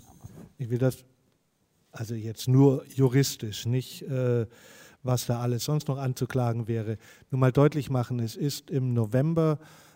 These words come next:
äh, die Selbstaufdeckung gewesen und dann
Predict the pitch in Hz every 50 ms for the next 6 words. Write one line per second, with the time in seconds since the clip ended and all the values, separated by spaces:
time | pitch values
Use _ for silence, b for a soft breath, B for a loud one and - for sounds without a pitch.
0 | b b - 139 135 135 127 127 127 123 123 123 127 139 - - _ _ _ _
1 | _ _ _ _ _ _ - 185 143 - 127 117 104 127 143 147 - 180 160 147
2 | - - 160 156 - 160 160 156 156 160 147 151 156 160 160 147 - 165 165 165
3 | 160 b b b b b b b b - - - 147 139 135 131 127 - - -
4 | - 135 131 135 135 131 123